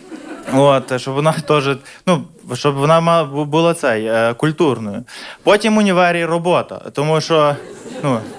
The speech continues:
я не буду сам то повертати, той борг, просто. Я не буду. Якщо би мені друг гроші не позичив,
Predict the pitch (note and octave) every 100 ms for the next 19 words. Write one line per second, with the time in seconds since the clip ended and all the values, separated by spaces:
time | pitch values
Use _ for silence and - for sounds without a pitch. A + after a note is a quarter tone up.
0 | - - - - E3 F#3+ F#3+ F#3 F3 F3
1 | D#3+ D#3+ D3+ D#3 D3 D3 A#2 G#2+ A2 G#2+
2 | G#2+ G#2 - A#2+ A2 A#2+ A2 - C#5 -
3 | - - - - - - - - - -
4 | - - - E3 - - - - - -
5 | - A#2+ B2 C#3 C#3 C3+ G#2+ - - -
6 | - - - - A3+ A#3 A#3 A#3 F#3 A3+
7 | A3 F#3 G#3 G#3 F#3+ F#3 F3+ D#3+ F#3+ A3+
8 | G#3+